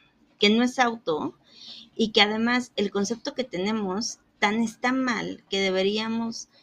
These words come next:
reconsiderarlo, porque además cuando lo reconsideramos, a mí al menos se me hace muchísimo más fácil el poder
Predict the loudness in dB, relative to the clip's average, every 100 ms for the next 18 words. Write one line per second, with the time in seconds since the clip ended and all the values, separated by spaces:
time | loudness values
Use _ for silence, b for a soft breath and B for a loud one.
0 | b b b _ _ -4 -2 0 -2 -2
1 | 0 0 2 0 0 -2 -6 _ -6 -4
2 | -2 -2 -2 -2 -2 2 2 2 0 -4
3 | -6 -4 -2 0 2 0 0 -2 -4 -6
4 | -8 -12 b b b b b -4 2 4
5 | 6 6 6 4 2 2 0 -2 -2 -2
6 | -2 0 0 -2 -2 -4 -2 0 0 0
7 | -2 -6 -8 -8 -6 -4 -4 -4 -6 B
8 | B B B 0 0 0 0 2 2 0